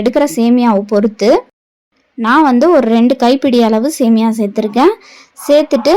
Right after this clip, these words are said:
நல்லா கலந்து விட்டுக்கோங்க. சேமியா நல்லா சாஃப்ட் ஆகுற அளவுக்கு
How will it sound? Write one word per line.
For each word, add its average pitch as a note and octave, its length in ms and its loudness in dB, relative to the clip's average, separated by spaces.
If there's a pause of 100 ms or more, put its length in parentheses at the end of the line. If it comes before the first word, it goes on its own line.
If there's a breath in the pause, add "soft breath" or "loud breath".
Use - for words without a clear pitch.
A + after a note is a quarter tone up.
(120)
நல்லா A#3 240 2 (120)
கலந்து A#3 320 0
விட்டுக்கோங்க. G#3 520 -2 (760)
சேமியா C#4+ 400 2 (120)
நல்லா A#3+ 240 0 (120)
சாஃப்ட் B3+ 480 -2
ஆகுற A3 180 -2 (100)
அளவுக்கு C#4 320 -6